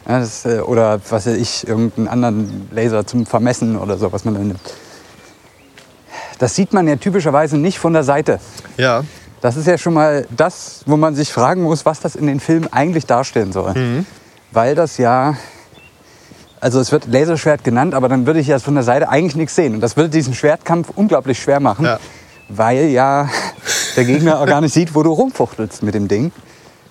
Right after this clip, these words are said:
Speaker 1: Ähm, deswegen muss es ja vielleicht doch irgendwas anderes noch sein.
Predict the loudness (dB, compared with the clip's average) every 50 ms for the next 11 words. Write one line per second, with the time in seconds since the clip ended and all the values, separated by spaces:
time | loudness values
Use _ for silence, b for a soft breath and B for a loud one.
0 | -8 -2 0 2 2 2 2 2 2 2 2 0 -2 -4 -8 -6 -4 0 0 2
1 | 2 2 2 2 2 2 2 0 2 2 2 0 2 0 0 0 0 0 -2 -2
2 | -2 0 -2 -2 0 0 0 -2 0 0 0 2 2 2 2 0 -2 -2 -4 -6
3 | -4 -4 -2 -2 0 0 -2